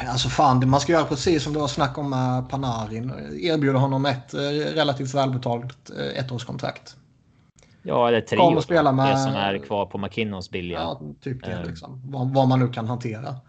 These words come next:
Speaker 1: Och
Speaker 2: Ja.
Speaker 1: kom, kom och spela med de här toppspelarna, gå för, för kuppen och tjäna bra pengar. Och sen så får du ett nytt stort kontrakt om två år eller vad det nu skulle kunna vara.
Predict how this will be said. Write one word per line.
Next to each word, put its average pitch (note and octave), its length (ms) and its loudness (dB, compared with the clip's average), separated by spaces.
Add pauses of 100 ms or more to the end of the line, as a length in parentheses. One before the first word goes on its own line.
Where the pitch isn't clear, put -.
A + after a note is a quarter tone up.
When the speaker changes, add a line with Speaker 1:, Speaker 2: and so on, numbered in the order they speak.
(680)
Speaker 1:
Och - 120 -8 (200)
Speaker 2:
Ja. B2 60 0
Speaker 1:
kom, D3+ 200 2
kom D3+ 180 2
och C#3+ 60 0
spela C#3 300 4
med C3+ 100 2
de C#3 100 -2
här B2+ 320 4
toppspelarna, A#2+ 600 -6
gå C3+ 140 0
för, B2+ 520 0
för B2+ 160 -10
kuppen B2+ 440 -4
och A#2+ 380 -6 (340)
tjäna A#2 300 0
bra B2 220 0
pengar. A#2+ 340 -2
Och C#3 160 -6
sen B2 140 -4
så B2+ 140 -6
får B2+ 180 -2
du B2 60 0
ett B2 100 -6
nytt A2+ 160 -2
stort B2 200 -6
kontrakt B2+ 480 -6
om B2+ 260 -2
två A#2+ 320 2
år C3+ 220 -4
eller C3 100 -4
vad C3 100 -4
det A#2 60 -6
nu A#2 100 -4
skulle B2+ 220 -6
kunna C3+ 180 -4
vara. B2+ 140 0